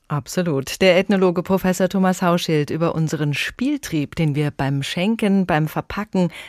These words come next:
beim Auspacken ausleben können. Geschenkt vom Geben und Nehmen, der Tag in H R zwei Kultur. Und weiter geht's mit der Geschichte von den kleinen Leuten in Swabedou,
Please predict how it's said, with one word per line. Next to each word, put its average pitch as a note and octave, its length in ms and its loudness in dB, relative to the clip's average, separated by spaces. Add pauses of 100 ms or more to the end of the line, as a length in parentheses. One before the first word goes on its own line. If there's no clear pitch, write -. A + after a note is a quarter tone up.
beim D3 240 -4
Auspacken D3+ 800 -4
ausleben C#3+ 580 -8
können. B2+ 380 -10 (540)
Geschenkt F3 500 -2
vom G3+ 260 2
Geben F3 400 0
und F#3+ 180 0
Nehmen, C#3 400 0
der F3 140 -2
Tag C3+ 340 -4
in C#3+ 220 -4
H C#3+ 120 -4
R D3 180 -6
zwei D3 260 -4
Kultur. - 560 -8 (540)
Und A3 100 -2
weiter C4+ 240 2
geht's - 380 -4
mit G#3+ 160 2
der G3 100 0
Geschichte A3+ 540 0
von G#3 180 0
den F#3+ 160 2
kleinen G3+ 460 2
Leuten E3+ 420 0
in E3+ 280 0
Swabedou, C#3+ 720 -2